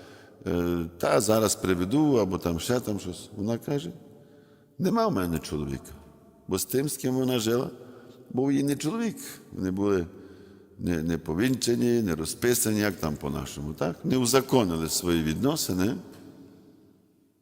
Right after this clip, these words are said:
Може, на то були якісь причини, але тут неважно. Як кажуть, Євангелія про цю тему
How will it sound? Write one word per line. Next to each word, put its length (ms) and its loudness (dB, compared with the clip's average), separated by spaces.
Може, 220 -2
на 100 4
то 140 0
були 180 6
якісь 260 2
причини, 480 2
але 120 4
тут 260 -4
неважно. 720 0
Як 220 -4
кажуть, 400 -2
Євангелія 520 0
про 200 -4
цю 300 -6
тему 500 -4